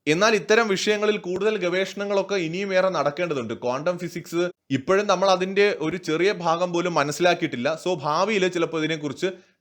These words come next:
ഡീറ്റെയിൽ ആയിട്ട് നമുക്ക് അറിയാൻ കഴിയും. അതിലൂടെ ഇൻവിസിബിലിറ്റി എത്രത്തോളം പോസിബിൾ ആണ് എന്ന് നമുക്ക് മനസ്സിലാക്കാവുന്ന ഒരു കാര്യമാണ്. എന്തായാലും ഈ ഒരു കഴിവ് ഹനുമാൻ ഉണ്ടെന്ന് നമ്മൾ പറയുമ്പോൾ ഒരു ഏലിയൻ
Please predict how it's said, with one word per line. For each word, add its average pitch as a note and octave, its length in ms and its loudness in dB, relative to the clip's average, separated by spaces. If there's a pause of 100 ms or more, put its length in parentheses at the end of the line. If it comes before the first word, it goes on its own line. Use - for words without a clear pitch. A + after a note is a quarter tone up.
ഡീറ്റെയിൽ D#3 340 4
ആയിട്ട് D#3 160 2
നമുക്ക് C#3 240 -4
അറിയാൻ C3 340 0
കഴിയും. A2 220 -2
അതിലൂടെ F3 380 0
ഇൻവിസിബിലിറ്റി G3 1000 0 (140)
എത്രത്തോളം F3+ 600 2
പോസിബിൾ E3+ 480 0
ആണ് D3+ 180 0
എന്ന് C#3 400 -6
നമുക്ക് C3+ 220 -6
മനസ്സിലാക്കാവുന്ന D#3+ 680 0
ഒരു E3+ 120 0
കാര്യമാണ്. C#3+ 420 2 (240)
എന്തായാലും G3 500 4
ഈ F#3+ 220 -4
ഒരു G#3+ 360 0
കഴിവ് E3+ 420 2 (280)
ഹനുമാൻ F3+ 400 0
ഉണ്ടെന്ന് F#3 300 -2
നമ്മൾ E3+ 220 0
പറയുമ്പോൾ C#3 640 2 (200)
ഒരു F3 300 2
ഏലിയൻ G3 560 2